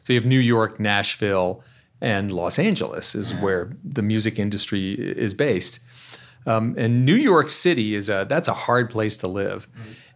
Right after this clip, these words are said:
Speaker 1: And there are fewer and fewer kind of these grand, large studios, 'cause of course in New York City, everything is so compact.
Speaker 2: Mm-hmm.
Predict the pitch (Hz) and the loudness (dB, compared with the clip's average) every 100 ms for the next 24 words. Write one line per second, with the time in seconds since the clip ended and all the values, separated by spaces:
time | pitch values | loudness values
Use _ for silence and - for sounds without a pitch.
0 | - 131 123 123 120 123 120 - - 135 | 0 2 4 4 2 0 -4 -18 -16 -10
1 | 151 139 139 123 - 185 175 120 - 139 | 2 4 6 4 2 0 2 2 2 2
2 | 127 107 123 107 110 113 107 - 131 123 | 2 2 -2 -2 0 -2 -2 -2 2 4
3 | 135 131 135 131 120 120 117 117 120 120 | 4 4 4 2 0 2 2 4 4 2
4 | 104 - 127 113 104 90 90 - 110 - | 2 0 0 0 0 -2 -4 -2 -2 0
5 | 131 123 135 98 - 127 95 - _ _ | 0 2 2 2 0 -2 -4 -8 _ _
6 | _ _ 135 117 98 92 90 - - 131 | _ _ -2 0 -2 -6 -6 -4 -2 0
7 | 120 104 95 90 90 _ _ _ _ - | 0 2 0 -2 -8 _ _ _ _ -12
8 | - 110 101 - 95 90 110 - 123 120 | -2 -2 0 0 0 -2 -8 -12 -12 -14